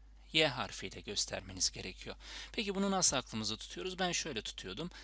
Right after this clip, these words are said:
Ee, şimdi mesela input'ta U var, o yüzden U diyemiyorum çünkü output'ta da U var.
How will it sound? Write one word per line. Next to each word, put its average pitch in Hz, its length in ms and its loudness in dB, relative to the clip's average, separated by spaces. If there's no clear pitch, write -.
Ee, 139 300 0
şimdi 190 360 2
mesela 170 460 0
input'ta 185 500 -4
U 180 260 0
var, 180 140 2
o 175 100 -2
yüzden 170 340 0
U 175 260 -4
diyemiyorum 165 440 0
çünkü 180 240 -6
output'ta 160 520 -4
da 110 100 0
U - 260 -8
var. 143 200 -2